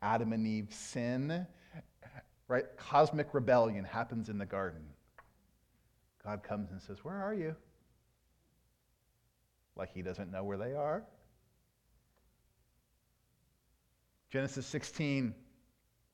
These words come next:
You wanna know who that's asked to? Nope. "Where have you come from and where are you going?" It's Hagar. Yeah, it's Hagar who's running away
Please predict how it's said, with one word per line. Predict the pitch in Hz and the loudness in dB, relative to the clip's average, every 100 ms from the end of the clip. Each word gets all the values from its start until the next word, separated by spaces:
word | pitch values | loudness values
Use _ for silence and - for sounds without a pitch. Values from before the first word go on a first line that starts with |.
| _ _ _ _ - | _ _ _ _ -6
You | 139 | 0
wanna | 143 | 2
know | 135 | 4
who | 156 | 8
that's | 147 151 - | 8 8 6
asked | 160 165 - | 6 6 4
to? | - 196 190 - - - _ _ _ _ _ _ _ _ _ _ _ _ _ _ _ _ _ _ _ _ _ _ _ _ _ _ _ 120 | 4 4 2 -14 -20 -20 _ _ _ _ _ _ _ _ _ _ _ _ _ _ _ _ _ _ _ _ _ _ _ _ _ _ _ -4
Nope. | 131 170 - - _ _ _ _ _ _ _ _ _ _ _ _ _ - | -2 -2 -8 -20 _ _ _ _ _ _ _ _ _ _ _ _ _ -8
"Where | 123 135 | 0 2
have | 139 | 2
you | 143 | 2
come | 151 143 | 2 0
from | 135 123 | 0 0
and | 113 | 2
where | 123 | 2
are | 123 | 4
you | 123 | 6
going?" | 127 123 113 104 - - - _ _ _ _ _ _ _ _ _ - _ | 8 8 8 0 -8 -20 -20 _ _ _ _ _ _ _ _ _ -20 _
It's | - | -2
Hagar. | 160 151 107 90 85 - _ _ _ _ _ _ _ _ _ _ _ _ _ _ _ _ _ _ - | 2 4 2 -2 -6 -16 _ _ _ _ _ _ _ _ _ _ _ _ _ _ _ _ _ _ -18
Yeah, | 101 | -14
it's | 95 | -14
Hagar | - 120 107 98 | -4 -2 0 0
who's | 90 101 | 0 -4
running | 104 110 107 | -2 -2 0
away | 107 104 101 95 | 0 4 4 2